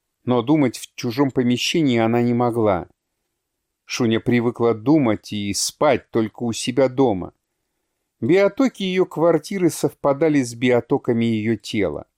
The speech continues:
Они бежали с одинаковой скоростью и в одном направлении. А биополе квартиры Вольской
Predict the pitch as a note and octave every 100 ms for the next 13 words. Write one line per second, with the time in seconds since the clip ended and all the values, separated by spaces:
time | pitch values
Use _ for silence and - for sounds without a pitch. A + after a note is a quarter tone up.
0 | _ _ _ _ _ _ _ _ A2 A2
1 | A2 G#2+ A#2 G2+ - G#2+ A#2 A#2 G#2 A2
2 | A2 - - D3+ C#3 G#2 - B2+ G#2 G#2
3 | G#2 G#2+ G#2+ B2 A#2 A2 A#2+ B2 A#2+ G#2
4 | E2 D2+ - _ _ _ _ _ _ _
5 | _ _ _ A2 A2 B2 A#2+ - D3+ C3
6 | B2 A#2 - D#3 C3 A2 B2 F3 D#3+ -
7 | F#2